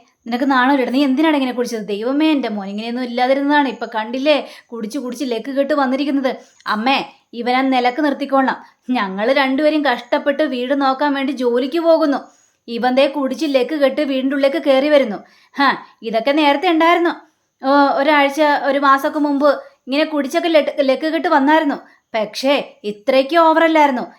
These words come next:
ഇതിപ്പോ കുറച്ച് ഓവറായി പോയല്ലോ" എന്നും പറഞ്ഞുകൊണ്ട് ശ്രുതി തുടങ്ങി ഭയങ്കരേറെ വഴക്ക്. അപ്പൊ നമ്മുടെ രേവതിക്ക് ഇതൊന്നും കേട്ടിട്ട് സഹിക്കാനായിട്ട് പറ്റില്ല. അപ്പൊ സു-, ആ, സച്ചിയാണെങ്കിൽ, "ആ, എൻ്റെ ന-, ന-, സമാധാനം നഷ്ടപ്പെട്ടു, എല്ലാം നഷ്ടപ്പെട്ടു,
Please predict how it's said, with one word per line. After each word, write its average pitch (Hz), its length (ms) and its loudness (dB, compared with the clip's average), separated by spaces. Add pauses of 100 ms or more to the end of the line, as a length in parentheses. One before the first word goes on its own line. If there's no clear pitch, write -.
(120)
ഇതിപ്പോ 208 760 0
കുറച്ച് 208 400 -2
ഓവറായി 277 460 4
പോയല്ലോ" 294 500 4 (360)
എന്നും 240 280 -6
പറഞ്ഞുകൊണ്ട് 220 600 -4
ശ്രുതി 226 420 -12
തുടങ്ങി 220 460 -4
ഭയങ്കരേറെ 226 760 -4
വഴക്ക്. 190 360 -4 (360)
അപ്പൊ 208 160 -8
നമ്മുടെ 233 280 -4
രേവതിക്ക് 254 440 -2
ഇതൊന്നും 277 320 -2
കേട്ടിട്ട് 294 200 -2
സഹിക്കാനായിട്ട് 294 540 -4
പറ്റില്ല. 233 160 -4
അപ്പൊ 233 400 -2
സു-, - 240 -18
ആ, 226 160 -6
സച്ചിയാണെങ്കിൽ, 254 640 -4
"ആ, 233 440 2 (320)
എൻ്റെ 190 280 -6
ന-, 226 280 -12
ന-, 214 220 -10
സമാധാനം 220 600 0
നഷ്ടപ്പെട്ടു, 254 460 -4 (100)
എല്ലാം 233 420 -2
നഷ്ടപ്പെട്ടു, 294 420 -2